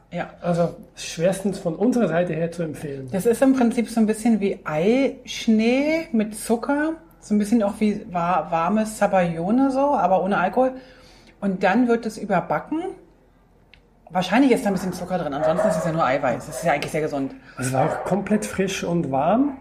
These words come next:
Speaker 1: Und unten drunter ist wie so eine Himbeersoße gewesen, die so ein bisschen, die fro-, also es war einfach nur geil. Wirklich war. Man,
Speaker 2: Genau.
Speaker 1: man ist danach satt und ein bisschen schlecht war mir auch, weil es so viel war.
Speaker 2: Also ein schlechtes Gefühl hatte ich.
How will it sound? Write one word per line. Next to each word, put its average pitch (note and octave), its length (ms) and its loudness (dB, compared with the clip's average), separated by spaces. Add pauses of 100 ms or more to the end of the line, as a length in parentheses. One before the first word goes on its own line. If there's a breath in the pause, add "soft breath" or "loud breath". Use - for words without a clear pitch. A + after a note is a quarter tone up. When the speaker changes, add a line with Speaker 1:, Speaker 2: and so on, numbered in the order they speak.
Speaker 1:
Und G#3+ 160 4
unten A#3 300 4
drunter B3+ 420 2
ist A3 160 -6
wie A3 60 2
so G#3+ 100 -2
eine G#3 120 2
Himbeersoße A#3 1600 0
gewesen, B3 580 0
die G3+ 120 -4
so G#3 100 -2
ein G3 60 -2
bisschen, G3+ 360 -4
die G3+ 140 -6
fro-, - 240 -8 (280 loud breath)
also G3+ 200 4
es G3 240 2
war F3 260 4
einfach F3+ 460 0
nur E3+ 240 -2
geil. B2+ 360 -8 (120)
Wirklich A3 560 0
war. E3+ 400 0 (260 loud breath)
Man, F#3 140 0
Speaker 2:
Genau. D#3+ 180 -4
Speaker 1:
man G3 140 -2
ist A3+ 200 -4
danach C4+ 540 0 (440)
satt - 520 2
und G#3 260 2 (520)
ein G3+ 80 -4
bisschen A#3 280 -4
schlecht - 300 -4
war G3+ 80 2
mir G3+ 240 0
auch, G3 180 -2
weil G3+ 140 4
es G#3 80 -4
so G3+ 60 -6
viel A3+ 240 0
war. C#4 160 2 (240)
Speaker 2:
Also D3 140 -2
ein B2+ 40 -2
schlechtes - 340 -4
Gefühl F3+ 380 2
hatte C3+ 200 -4
ich. - 260 -14